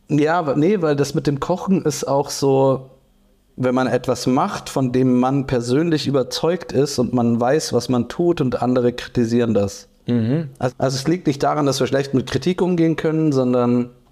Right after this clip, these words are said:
Speaker 1: dass wir wissen, was wir tun und vielleicht der Schritt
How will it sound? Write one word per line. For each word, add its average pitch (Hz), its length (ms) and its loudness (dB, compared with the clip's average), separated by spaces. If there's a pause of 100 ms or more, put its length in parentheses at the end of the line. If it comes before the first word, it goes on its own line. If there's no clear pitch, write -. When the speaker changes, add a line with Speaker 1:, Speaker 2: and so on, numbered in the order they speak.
(1160)
Speaker 1:
dass 120 240 -2
wir 123 200 0
wissen, 175 360 0
was 135 200 -2
wir 131 160 0
tun 190 500 2 (380)
und 135 180 0
vielleicht 120 580 0
der 113 120 2
Schritt - 640 -2